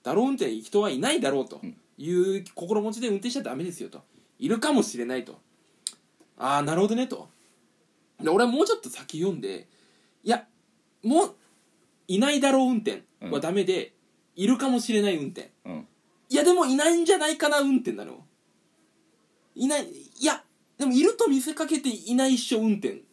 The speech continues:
Speaker 1: も
Speaker 2: うん。
Speaker 1: 大事だなと思ったの。
Speaker 2: うん。うん。うん。
Speaker 1: で、やっぱいないんかい運転なのよ。
Speaker 2: どういうこと？だから、人？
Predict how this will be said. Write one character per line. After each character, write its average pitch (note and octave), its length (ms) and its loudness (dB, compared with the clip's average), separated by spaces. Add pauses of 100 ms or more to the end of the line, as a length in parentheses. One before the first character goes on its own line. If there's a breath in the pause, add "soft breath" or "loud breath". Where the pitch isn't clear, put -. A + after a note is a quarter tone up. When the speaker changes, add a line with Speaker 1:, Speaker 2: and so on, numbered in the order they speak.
Speaker 1:
も E3+ 240 -2 (320)
Speaker 2:
う G#2 60 -8
ん。 E2+ 220 -10 (160)
Speaker 1:
大 D#3 140 0
事 C#3 80 -4
だ B2+ 60 -2
な A#2+ 80 -6
と G#2 60 -12
思 F2 80 -8
っ - 20 -12
た D#2 60 -12
の。 D2 60 -14
Speaker 2:
う - 40 -20
ん。 - 20 -20
う - 20 -20
ん。 - 840 -20
う - 40 -20
ん。 - 20 -8
Speaker 1:
で、 D#4+ 100 8
や C#4 100 4
っ B3+ 80 -4
ぱ C#4 120 6
い A3 80 6
な A3 100 6
い A3 80 6
ん A3 100 4
か A#3 140 0
い G#3+ 80 4
運 F#3 120 -2
転 C#3 180 -6
な E2+ 100 -14
の - 80 -16
よ。 - 60 -20
Speaker 2:
ど - 40 -20 (640)
う C3+ 40 0
い - 20 2
う C#3+ 40 2
こ E3 60 2
と？ A#3 200 -4 (160)
だ B2 80 -4
か F#2+ 40 -4
ら、 F#2 120 -8 (340 soft breath)
人？ - 480 -2